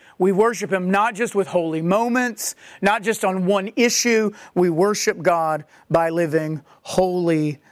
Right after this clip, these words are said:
lives, not just Sunday, but day after day after day. What do we see the people of God do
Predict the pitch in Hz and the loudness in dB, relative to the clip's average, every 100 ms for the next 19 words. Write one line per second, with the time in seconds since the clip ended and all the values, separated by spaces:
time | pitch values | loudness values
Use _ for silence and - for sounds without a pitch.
0 | _ - 143 113 110 113 - - _ _ | _ -2 -2 -2 -8 -10 -10 -10 _ _
1 | _ 156 156 160 190 - 147 175 165 170 | _ -4 0 2 0 -4 -2 0 0 -2
2 | - - - 170 160 139 131 120 117 _ | -10 -10 -2 0 0 -4 -4 -6 -10 _
3 | - - 147 147 127 160 160 160 151 - | -20 -8 -6 -4 0 0 2 0 -2 -8
4 | _ - 147 147 - 135 127 120 117 _ | _ -10 -6 -6 -6 -4 -4 -6 -10 _
5 | _ - 117 - 127 107 - - _ _ | _ -10 -8 -8 -12 -12 -14 -20 _ _
6 | _ _ _ _ _ _ _ _ _ _ | _ _ _ _ _ _ _ _ _ _
7 | _ _ _ _ _ _ _ _ _ _ | _ _ _ _ _ _ _ _ _ _
8 | _ _ _ _ _ _ _ - 175 175 | _ _ _ _ _ _ _ -2 0 2
9 | 185 - 175 160 165 156 175 156 170 170 | 0 0 -2 0 0 0 -2 0 0 0
10 | 139 127 123 120 | -6 -8 -8 -10